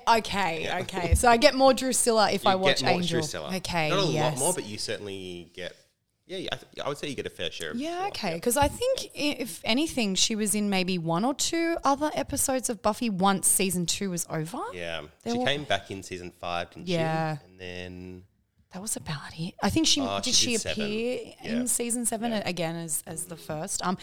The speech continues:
Speaker 1: the other
Speaker 2: Mm.
Speaker 1: one I did think of was, um, and this was not really necessarily me wanting to see more of her, but I was talking to a friend about this recently. Like, Kendra, the second
Speaker 2: Yes.
Speaker 1: Slayer, was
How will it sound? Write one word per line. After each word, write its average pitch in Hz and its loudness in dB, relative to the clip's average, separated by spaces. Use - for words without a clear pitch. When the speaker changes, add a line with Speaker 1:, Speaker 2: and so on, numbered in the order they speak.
Speaker 1:
the 262 4
other 320 6
Speaker 2:
Mm. 508 4
Speaker 1:
one 554 8
I - 12
did 247 2
think 214 -2
of 190 2
was, 180 2
um, 160 0
and 185 0
this 196 2
was 170 -2
not 175 -4
really 156 -6
necessarily 156 0
me 165 -2
wanting 165 -2
to 165 -2
see 160 0
more 156 -2
of 165 -4
her, 156 -2
but 160 -2
I - -10
was 170 -2
talking 180 4
to 180 4
a 160 2
friend 170 2
about 160 2
this 160 0
recently. 160 -2
Like, - -2
Kendra, 220 4
the 190 -2
second 226 2
Speaker 2:
Yes. 214 4
Speaker 1:
Slayer, 190 4
was 220 6